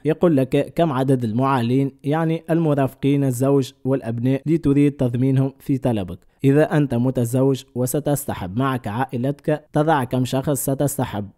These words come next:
وإذا غير متزوج أو لا تريد اصطحاب عائلتك معك تضع هنا صفر. هل لديك اتصالات في نيو برونزويك كندا؟ يعني هل عندك شخص قريب أو صديق داخل المقاطعة؟ تجيب بنعم أو لا. هل تعيش أفراد أسرتك المباشرة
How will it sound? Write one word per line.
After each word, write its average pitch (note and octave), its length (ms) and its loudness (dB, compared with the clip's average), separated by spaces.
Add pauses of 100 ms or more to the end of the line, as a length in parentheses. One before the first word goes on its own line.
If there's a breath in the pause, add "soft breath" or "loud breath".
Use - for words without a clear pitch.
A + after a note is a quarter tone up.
(140)
وإذا D3 460 4
غير C#3 300 2
متزوج C3+ 680 2
أو C3+ 120 4
لا D3 100 4
تريد C#3 440 2
اصطحاب B2 500 -4
عائلتك B2 500 -4
معك B2+ 600 -4
تضع C#3 300 2
هنا A2 400 -2
صفر. - 360 -6 (140)
هل C#3+ 140 0
لديك D3+ 420 4
اتصالات C#3+ 580 0
في C#3+ 100 -2
نيو D3 200 2
برونزويك B2+ 640 0
كندا؟ C3+ 440 0 (180 soft breath)
يعني B2 340 2
هل B2+ 140 0
عندك C3 340 0
شخص - 300 -4
قريب C3+ 480 0
أو C#3+ 100 2
صديق C3+ 460 2
داخل B2 300 0
المقاطعة؟ C3 720 -2 (100)
تجيب C#3 320 2
بنعم A2+ 420 -2
أو F#2 140 -10
لا. C3+ 260 2 (220 soft breath)
هل C#3 160 0
تعيش D3+ 420 2
أفراد C#3+ 460 0
أسرتك C3 480 -2
المباشرة C3 680 0